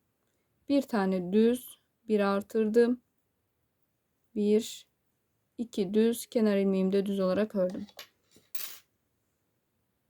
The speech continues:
Bakın arkadaşlar. Şimdi modelimizi kaydırdık. Bu şekilde bakın. Ee, buradan üç örüyoruz. Yani bir önceki sıramızda bir ilmek ördük.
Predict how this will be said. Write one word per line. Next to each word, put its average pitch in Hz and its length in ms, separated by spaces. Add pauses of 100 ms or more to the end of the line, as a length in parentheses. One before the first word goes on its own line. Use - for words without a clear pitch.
(1300)
Bakın 277 220
arkadaşlar. 202 640 (720)
Şimdi 277 280
modelimizi 262 880
kaydırdık. 240 840 (120)
Bu 233 80
şekilde 214 420
bakın. 220 360 (1000)
Ee, 196 360 (800)
buradan 226 480
üç 247 200
örüyoruz. 247 340
Yani 208 300
bir 269 100
önceki 220 340
sıramızda 190 760
bir 240 140
ilmek 254 360
ördük. 254 380